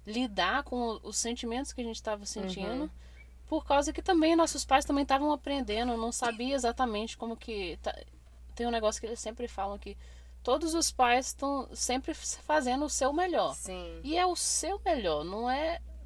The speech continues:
Speaker 1: não, não, não tem um papelzinho certo de como que tem que ser,
Speaker 2: Uhum.
Speaker 1: mas é o jeito que o pai aprendeu.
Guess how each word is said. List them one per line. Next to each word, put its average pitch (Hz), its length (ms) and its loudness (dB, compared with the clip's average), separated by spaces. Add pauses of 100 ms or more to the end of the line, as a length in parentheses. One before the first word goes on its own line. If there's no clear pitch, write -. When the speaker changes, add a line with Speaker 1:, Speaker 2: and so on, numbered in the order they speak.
(120)
Speaker 1:
não, 269 360 -2
não, 262 400 -2
não 254 200 -2
tem 294 240 0
um 339 120 4
papelzinho 247 720 2
certo 214 480 -2
de 202 120 -10
como 208 280 -6
que 208 100 -10
tem 196 180 -10
que - 140 -14
ser, 220 260 -4
Speaker 2:
Uhum. 175 440 -8
Speaker 1:
mas 214 180 0
é 220 80 4
o 226 100 2
jeito 208 360 -2
que - 120 -6
o 330 60 -4
pai 185 300 0
aprendeu. 247 680 -6